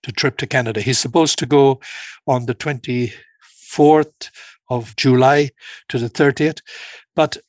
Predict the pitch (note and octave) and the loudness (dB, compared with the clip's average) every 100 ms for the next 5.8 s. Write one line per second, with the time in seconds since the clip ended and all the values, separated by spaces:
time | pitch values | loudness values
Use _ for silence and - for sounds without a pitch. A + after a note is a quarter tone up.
0 | _ F3+ F#3+ D#3+ D3 D#3+ C#3+ - - - | _ -2 -2 -4 -4 -2 -2 -2 -4 -4
1 | - D#3+ - C3+ - F3 D#3+ - - D#3+ | -2 -4 -6 -6 -4 -2 -2 -4 -8 -6
2 | D3+ C#3 C3+ - D3 C#3 C3 A#2+ - - | -6 -10 -16 -12 -8 -6 -6 -12 -18 -16
3 | B2 - C#3+ - C#3+ C#3+ - - - - | -8 -4 -4 -2 -2 -2 -4 -4 -6 -8
4 | A2+ - C#3 B2 B2 C3+ - C#3 C3+ - | -6 -4 -4 -4 -6 -12 -18 -8 -6 -2
5 | C3+ B2 B2+ B2 A2+ A#2 A2 | -2 -2 -4 -4 -2 -2 -4